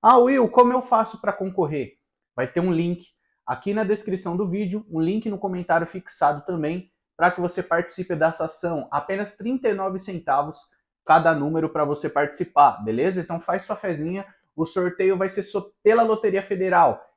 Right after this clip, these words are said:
Quer acompanhar o sorteio? Só me seguir lá no Instagram. Lá nos stories, todos os dias eu falo quanto, quantos números já foram vendidos, quantos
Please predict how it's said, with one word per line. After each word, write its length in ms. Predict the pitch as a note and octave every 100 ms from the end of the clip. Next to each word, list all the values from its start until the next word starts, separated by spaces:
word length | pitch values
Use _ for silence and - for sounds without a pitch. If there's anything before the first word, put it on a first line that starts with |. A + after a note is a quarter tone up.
| _
Quer 120 | A#3+
acompanhar 540 | C4 - A3+ G#3 F3+ F3
o 60 |
sorteio? 600 | E3+ D#3 C#3 F#3+ F#3+ A#2 - - -
Só 220 | - G3
me 100 | G#3
seguir 300 | - F3 F3
lá 100 | E3+
no 100 | E3+
Instagram. 500 | E3 E3 C3 A#2 G#2
Lá 460 | A2+ A#2+ D3 F3 E3
nos 240 | D#3+ C#3+
stories, 400 | D3 D#3+ D#3 D3+
todos 240 | - F3 E3+
os 160 | D3
dias 200 | B2+ D#3
eu 100 | D3
falo 360 | C#3+ C3+ D3 C#3
quanto, 540 | - C#3+ C#3 C#3 A#2+ _ _ _ _
quantos 380 | C#3+ D#3 D#3 B2+
números 320 | C#3+ C#3+ B2+
já 100 | B2
foram 280 | B2 C3 A#2
vendidos, 680 | A2+ G2+ A2+ D3+ C3+ A#2 -
quantos 440 | E3 F3 - -